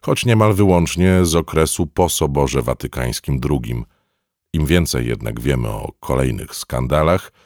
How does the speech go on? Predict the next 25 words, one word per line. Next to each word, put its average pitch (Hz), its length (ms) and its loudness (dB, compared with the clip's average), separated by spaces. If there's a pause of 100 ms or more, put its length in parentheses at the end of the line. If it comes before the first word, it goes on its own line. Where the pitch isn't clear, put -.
(380)
im 82 120 2
pełniejsza 82 540 2
jest 65 200 -2
nasza 71 320 0
wiedza 64 400 -2
na 53 140 -8
ich 55 160 -10
temat, 80 460 0 (220)
tym 120 180 2
lepiej 73 280 0
widać, 65 540 -4 (140)
że 98 180 2
jest - 460 -6
to 73 200 0
podejście 71 760 -4
niewystarczające, 80 1080 -2 (440)
które 92 340 2
nie 92 100 4
pozwala 73 560 0
adekwatnie 64 600 -6
uchwycić 60 600 -8
prawdziwych 64 760 -4
źródeł 58 560 -8
skandali 55 520 -4
seksualnych. 50 840 -8